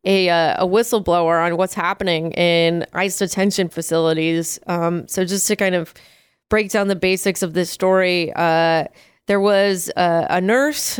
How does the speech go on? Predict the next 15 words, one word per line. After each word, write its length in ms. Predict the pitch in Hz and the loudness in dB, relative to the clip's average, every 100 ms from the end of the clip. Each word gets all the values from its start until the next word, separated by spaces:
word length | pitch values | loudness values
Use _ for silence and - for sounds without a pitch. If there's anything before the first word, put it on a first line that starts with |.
| - | -4
that 460 | 202 196 190 - 202 | 0 2 0 -2 -4
worked 440 | 196 202 196 - | 0 0 -2 -6
at, 500 | - 185 180 180 - - | -4 -2 0 -2 -8 -4
um, 480 | 185 165 170 175 175 - - _ | 0 2 2 0 -4 -8 -12 _
the, 480 | 196 190 185 180 175 | -6 -2 0 0 0
uh, 160 | 175 - | -2 0
Irwin 320 | 208 240 262 | 2 2 0
County 300 | 214 214 208 | -2 -2 -2
Detention 560 | 190 180 - 196 185 180 | -2 -4 0 -2 0 -4
Center 540 | - 170 165 165 160 - - _ _ | -2 -2 0 0 -2 -8 -20 _ _
in 160 | 185 170 | -2 0
Georgia, 680 | 175 185 185 170 160 160 - - _ - | 2 2 2 0 0 -2 -6 -16 _ -2
uh, 260 | 170 160 - | 0 0 -2
Dawn 460 | 175 202 233 220 | -2 0 0 0
Wooten, 540 | 190 190 - 165 160 | -2 -2 -4 -8 -8